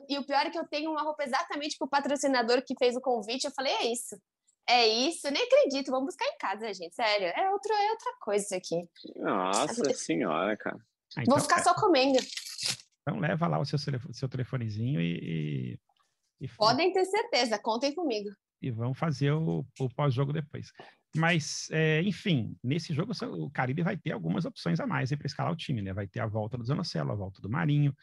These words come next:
Speaker 3: Ontem o Luiz Felipe já ficou no banco. Tinha uma história
Speaker 1: Que é
Speaker 3: de Kaique
Speaker 1: importante, né?
Speaker 3: de ser relacionado, né? Então, talvez ele tenha até Luiz Felipe e Kaique disponíveis pra zaga. É, não
Speaker 1: Mas
Speaker 3: sei
Speaker 1: será
Speaker 3: se
Speaker 1: que ele voltaria com o Kaique, assim, logo no clássico?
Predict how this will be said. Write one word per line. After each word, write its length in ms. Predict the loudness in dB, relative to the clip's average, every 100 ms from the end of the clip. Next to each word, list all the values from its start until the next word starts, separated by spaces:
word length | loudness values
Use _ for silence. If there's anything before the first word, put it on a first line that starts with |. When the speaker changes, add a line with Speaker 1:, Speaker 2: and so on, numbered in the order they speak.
| -20 -20 _ 0
Speaker 3:
Ontem 360 | 0 0 -2
o 40 | -2
Luiz 140 | -2
Felipe 240 | -4 -4
já 80 | -4
ficou 180 | -4 -2
no 80 | 0
banco. 600 | 2 2 2 -2 -4 -6 -8 _ _ -8
Tinha 220 | -4 0
uma 60 | 0
história 280 | 2 4
Speaker 1:
Que 60 | 6
é 100 | 6
Speaker 3:
de 80 | 4
Kaique 160 | 4 4
Speaker 1:
importante, 420 | 4 4 4 2
né? 160 | 2 0
Speaker 3:
de 140 | -4 -2
ser 120 | 0
relacionado, 720 | 2 -2 -2 -2 -2 -2 -2
né? 60 | -2
Então, 240 | -2 -4
talvez 340 | -2 -2 2 0
ele 140 | 0
tenha 180 | -2 -2
até 160 | -2
Luiz 180 | -4 -4
Felipe 360 | -4 -4 -6 -8
e 120 | -6 -6
Kaique 680 | -4 -2 -2 -2 -8 -10 -12 _ _ _ _ -14
disponíveis 680 | -8 -2 0 0 -2 -4
pra 180 | -4 -4
zaga. 520 | 0 0 0 -2 -6 -10 _ _ _ _
É, 200 | -8 -6 0
não 60 |
Speaker 1:
Mas 80 | 0
Speaker 3:
sei 40 | 4
Speaker 1:
será 160 | 4 4
Speaker 3:
se 60 |
Speaker 1:
que 60 | 2
ele 80 | 0
voltaria 420 | 0 0 0 0
com 120 | -2
o 40 | -2
Kaique, 400 | 0 0 -2 -6
assim, 200 | -6 -2
logo 220 | -2 -2
no 120 | -6
clássico? 560 | 0 2 2 -6 -10